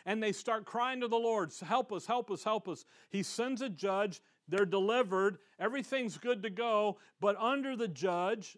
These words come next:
things get a little testy. And then when the judge dies, he said,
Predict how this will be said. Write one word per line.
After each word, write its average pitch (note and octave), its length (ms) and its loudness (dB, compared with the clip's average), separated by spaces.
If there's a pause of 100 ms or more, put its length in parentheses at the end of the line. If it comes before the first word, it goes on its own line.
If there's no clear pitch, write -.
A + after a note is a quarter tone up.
things A3+ 320 -2
get A3 160 2
a A3 40 2
little A#3 240 2
testy. G#3 680 -4 (1040)
And A3 120 0
then A#3 100 0
when A3+ 100 0
the G#3+ 80 4
judge F#3 380 0
dies, B3 340 2
he F#3+ 60 -8
said, G#3 220 -2